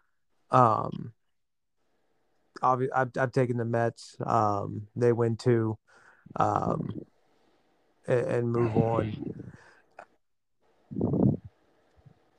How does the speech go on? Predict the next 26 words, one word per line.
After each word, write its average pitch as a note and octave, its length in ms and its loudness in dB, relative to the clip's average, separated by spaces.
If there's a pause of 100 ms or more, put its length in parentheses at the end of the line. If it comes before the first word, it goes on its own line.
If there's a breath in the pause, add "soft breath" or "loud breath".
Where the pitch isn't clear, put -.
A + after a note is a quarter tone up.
(1080)
I'm D3 140 6
also D3+ 260 4
gonna D3+ 140 4
take C#3+ 260 2
the C3 320 -2
Mets B2 640 2
over B2+ 360 2
the A#2 160 -2
Dodgers. B2 600 2 (420)
Um, G#2+ 300 -2
that'll A#2+ 240 2
go A#2+ 100 2
the A2+ 100 0
full A#2 240 0
five, A2+ 500 2
but A2+ 200 0 (800)
<sighs> - 20 -12 (580 loud breath)
I C3 100 0
just, B2+ 280 2
I, C3+ 240 4
I C3 120 4
trust, C3+ 460 2 (180)
you C#3 100 -2
know, A#2 80 0
DeGrom, A#2 420 0
Scherzer, A#2 580 0